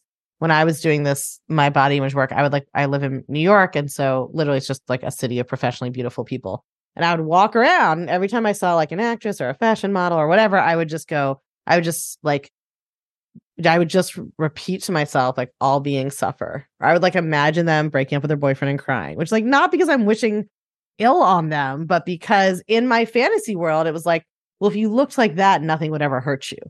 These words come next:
Even if you broke up with your boyfriend, you wouldn't care." You, it's, like, so dehumanizing in a way, right?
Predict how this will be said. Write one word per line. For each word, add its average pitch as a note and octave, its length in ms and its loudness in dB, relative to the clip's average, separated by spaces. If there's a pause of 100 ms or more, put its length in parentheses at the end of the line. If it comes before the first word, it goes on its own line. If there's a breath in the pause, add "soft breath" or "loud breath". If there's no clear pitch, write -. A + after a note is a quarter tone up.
(100)
Even D#4 300 4
if B3 120 2
you G3 80 -2
broke D#3 160 -2
up D3+ 60 -2
with C#3+ 60 -4
your C3+ 100 0
boyfriend, C3+ 320 -2
you C3+ 100 -2
wouldn't F3+ 240 2
care." C3+ 240 0
You, B2 160 -6
it's, A3 140 0
like, C#4+ 120 0
so A3+ 140 -8
dehumanizing F#3+ 720 0
in B2+ 40 -8
a A#2+ 60 -8
way, C2+ 280 -8
right? D3 280 -2